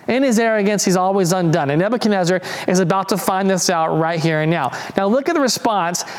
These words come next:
that Shadrach, Meshach, and Abednego give. Look at verse number sixteen. Shadrach, Meshach, and Abednego replied, "O Nebuchadnezzar, we don't need to defend ourselves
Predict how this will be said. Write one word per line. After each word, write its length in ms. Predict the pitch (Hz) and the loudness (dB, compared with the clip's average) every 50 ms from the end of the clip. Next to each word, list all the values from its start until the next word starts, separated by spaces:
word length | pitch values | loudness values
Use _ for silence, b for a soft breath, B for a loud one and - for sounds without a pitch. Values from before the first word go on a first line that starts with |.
| B | B
that 100 | - - | -2 0
Shadrach, 540 | 147 - - 226 226 214 220 214 226 208 208 | 0 2 0 0 0 2 2 2 2 2 2
Meshach, 460 | 202 196 196 202 175 - 208 190 196 - | 2 2 2 2 2 2 0 0 -2 -2
and 100 | 180 165 | -2 0
Abednego 680 | 160 156 151 185 262 330 370 339 247 185 165 147 139 131 | 0 2 2 2 2 2 2 2 2 2 2 2 2 2
give. 280 | 127 135 127 113 110 | 2 2 2 2 2
Look 120 | 135 175 185 | 2 0 0
at 60 | 180 | 0
verse 200 | 180 180 170 - | 0 -2 -2 -2
number 140 | 170 165 151 | 0 0 0
sixteen. 580 | - - 139 120 - - - 196 151 123 - B B B B B B B B | 0 -2 -2 -2 -2 -2 -2 0 0 -2 -4 B B B B B B B B
Shadrach, 320 | - - 220 233 247 233 | -2 -2 0 0 0 0
Meshach, 340 | 220 220 220 - 233 214 202 | 2 2 2 0 0 -2 0
and 80 | 208 196 | 0 2
Abednego 300 | 185 202 202 196 190 190 | 2 2 2 2 2 0
replied, 480 | 180 170 - - 185 175 160 160 151 B B B B B B - - | 0 0 0 0 0 0 0 -2 -2 B B B B B B -6 -4
"O 120 | - 214 220 | -2 0 2
Nebuchadnezzar, 840 | 208 208 196 180 185 175 - 175 165 160 156 143 151 160 165 165 170 | 0 0 0 0 0 0 0 0 0 0 0 0 0 0 0 0 0
we 220 | 165 202 294 294 | 2 2 2 4
don't 360 | 226 214 190 175 156 160 160 160 | 2 2 2 0 0 2 2 2
need 280 | 170 196 208 220 208 | 4 4 2 2 2
to 100 | - 196 | 2 0
defend 340 | 165 156 139 - 202 208 208 | 0 0 0 0 0 0 0
ourselves 680 | 208 208 190 - - 151 127 120 123 127 139 139 - | 0 0 -2 -2 0 0 0 2 0 0 -2 -2 -6